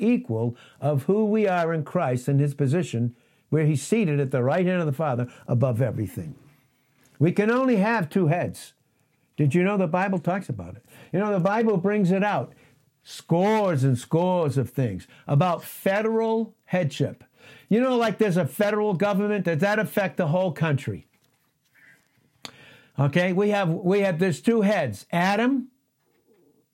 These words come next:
who's ruined and dead and gone, and then we have Christ.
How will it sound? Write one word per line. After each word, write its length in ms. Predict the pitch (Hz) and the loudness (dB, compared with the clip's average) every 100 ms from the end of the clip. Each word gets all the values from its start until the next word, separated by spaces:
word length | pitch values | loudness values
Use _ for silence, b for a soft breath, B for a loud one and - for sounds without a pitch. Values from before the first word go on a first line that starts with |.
| _ _ | _ _
who's 260 | 170 160 | 0 2
ruined 680 | 139 151 185 190 196 247 247 _ _ _ _ _ _ _ _ _ _ _ - | 2 2 2 0 0 -2 -4 _ _ _ _ _ _ _ _ _ _ _ -6
and 240 | 160 160 135 | -2 0 2
dead 400 | 185 214 208 226 | 2 2 0 0
and 180 | 165 139 | 0 0
gone, 560 | 202 208 151 170 208 _ B B | 0 0 0 -2 -4 _ B B
and 180 | 165 165 | -2 2
then 120 | 190 | 2
we 140 | 190 170 | 2 2
have 220 | 170 143 | 0 -2
Christ. 600 | - 165 127 92 - _ | -2 0 0 -4 -14 _